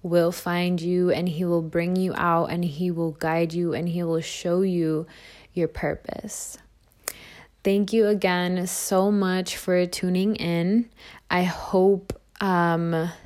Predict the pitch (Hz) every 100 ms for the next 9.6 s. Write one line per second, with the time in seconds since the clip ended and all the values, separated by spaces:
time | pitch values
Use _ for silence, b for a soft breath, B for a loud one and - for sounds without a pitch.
0 | B 190 160 175 170 175 - - - -
1 | 196 196 175 160 - - 202 208 196 202
2 | 196 - 196 196 190 190 185 - 180 -
3 | - 175 175 180 175 170 165 - 175 165
4 | 160 165 165 B B B B B B B
5 | B - 180 175 165 160 165 170 196 165
6 | 160 170 180 190 190 175 160 165 151 143
7 | 202 240 294 - B B B - 180 165
8 | 160 160 156 156 151 - 214 214 214 208
9 | 202 202 196 196 202 196